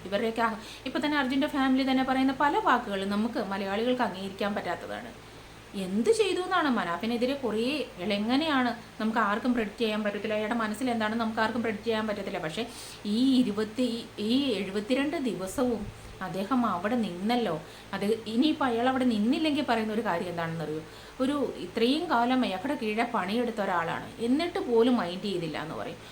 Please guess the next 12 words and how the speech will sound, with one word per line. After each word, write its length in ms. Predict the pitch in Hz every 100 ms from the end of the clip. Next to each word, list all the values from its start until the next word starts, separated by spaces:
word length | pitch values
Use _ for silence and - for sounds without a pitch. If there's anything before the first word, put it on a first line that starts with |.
| - 320
ഒന്നോ 180 | 359 453
രണ്ടോ 200 | 311 214 196
ദിവസം 260 | 190 208 196
വെറുതെ 240 | 185 175 196
ഒന്ന് 120 | 190 180
തല 160 | 175 160
കാണിച്ചിട്ട് 360 | 165 160 - 165 143
പോയി, 160 | - - 302
പിന്നെ 180 | 349 349
ഒന്നും 140 | 240 196
മൈൻഡ് 200 | 170 170
ചെയ്തില്ല 260 | 165 156